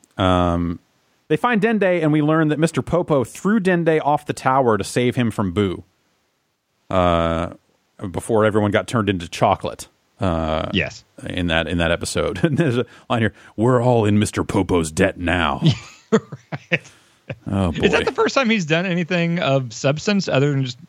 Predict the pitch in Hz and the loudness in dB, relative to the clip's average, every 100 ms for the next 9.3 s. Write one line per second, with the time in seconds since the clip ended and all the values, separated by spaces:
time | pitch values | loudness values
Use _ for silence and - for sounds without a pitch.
0 | - 127 135 143 143 135 131 131 131 170 | -2 0 0 0 0 0 0 0 0 0
1 | 165 - 208 247 180 151 117 117 104 - | -2 -4 -4 0 0 0 0 0 0 -2
2 | - 107 95 87 90 85 80 - 82 82 | -2 -2 -4 -6 -4 -4 -6 -6 -4 -4
3 | 80 90 87 82 82 80 80 101 - 87 | -4 -2 -2 -2 -2 -4 -4 -4 -2 -4
4 | 78 85 80 78 80 - - 95 82 87 | -4 -4 -4 -6 -8 -8 -6 -2 0 0
5 | 85 80 82 85 87 82 82 - 85 85 | 0 -2 -2 0 0 2 0 0 0 0
6 | 90 - 87 - 82 - 87 95 90 85 | -4 -8 -8 -4 -4 -2 0 2 0 -2
7 | 87 - - 92 92 80 - - 101 76 | -6 -8 -10 -4 -2 -4 -8 -2 0 0
8 | 76 80 78 - - - - _ _ _ | -4 -6 -8 -8 -12 -20 -20 _ _ _
9 | - 95 | -6 -6